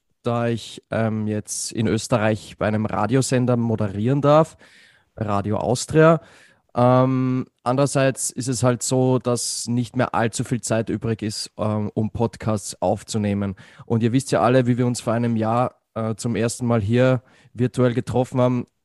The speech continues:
wo wir gesagt haben, unser Ziel und unser Anspruch ist es wirklich, ähm, ja, euch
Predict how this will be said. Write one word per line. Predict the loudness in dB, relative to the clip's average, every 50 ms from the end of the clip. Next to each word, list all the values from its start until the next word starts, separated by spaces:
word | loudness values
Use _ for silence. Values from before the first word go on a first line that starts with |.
| _ -6
wo | -4 -2 0
wir | 0 -2
gesagt | -2 0 0 -2 -2 -2 0 0
haben, | 0 2 2 0 -2 -4 -8 _ _
unser | -6 -4 -4 0 0 -2 -2
Ziel | -2 -4 -2 0 2 4 2
und | 2 2 2
unser | 0 0 0 0 -2 -2 -2 -2
Anspruch | -2 0 0 0 -2 -6 -4 -4 -2 -2 -2
ist | -4 -2 0
es | 0 0 -2 0 -2
wirklich, | -2 0 2 0 0 0 0 -4 -18 _ -20 -20 -20 -20 -20 -20 -20 _ -2
ähm, | 0 2 4 4 2 2 0 _ -2
ja, | 2 2 2 2 0 _ _ _ _ _ _ _ _ _ _ _ -2
euch | 2 4 6 6 6 4 0 -4 -12 -14 -18